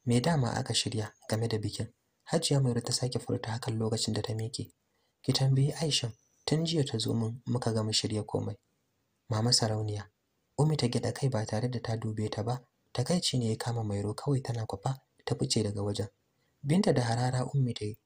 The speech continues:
tana tuna maganar su ta jiya da Mama Sarauniya. Dama sai da ta faɗa mata Mairo 'yar bakin ciki ce akan komai da ya shafe su. Duk da ita ba mai ɗaukar ziga ba ce, amma yanzu kam ta ga zahiri. Ƙiri-ƙiri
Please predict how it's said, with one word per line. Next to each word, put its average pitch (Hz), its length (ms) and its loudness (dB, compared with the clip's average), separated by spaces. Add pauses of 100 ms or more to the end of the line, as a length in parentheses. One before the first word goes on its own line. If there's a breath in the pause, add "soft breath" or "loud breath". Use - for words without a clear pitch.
(120)
tana 131 200 2
tuna 120 200 -2
maganar 113 400 0
su - 140 -2
ta 110 120 0
jiya 110 240 -4 (300)
da 113 100 -2
Mama 107 240 -2
Sarauniya. 107 520 0 (340 soft breath)
Dama 175 280 2
sai 139 140 4
da 131 80 0
ta 127 120 -2
faɗa - 260 -2
mata 113 200 -2
Mairo 107 240 -2
'yar - 200 -6
bakin 135 260 0
ciki 113 300 -2
ce - 200 -4 (280)
akan 113 260 -2
komai 135 340 2
da 110 80 0
ya 110 60 -2
shafe - 380 -2
su. - 160 0 (320)
Duk 165 200 2
da 151 80 4
ita 120 260 0
ba 113 200 0
mai 104 180 -2
ɗaukar 120 380 -2
ziga 107 280 -4
ba 110 140 -6
ce, - 220 -2 (320)
amma 131 260 4
yanzu 113 240 4
kam - 200 -4 (100)
ta 123 160 0
ga 127 120 2
zahiri. 110 460 -2 (400 loud breath)
Ƙiri-ƙiri 151 600 4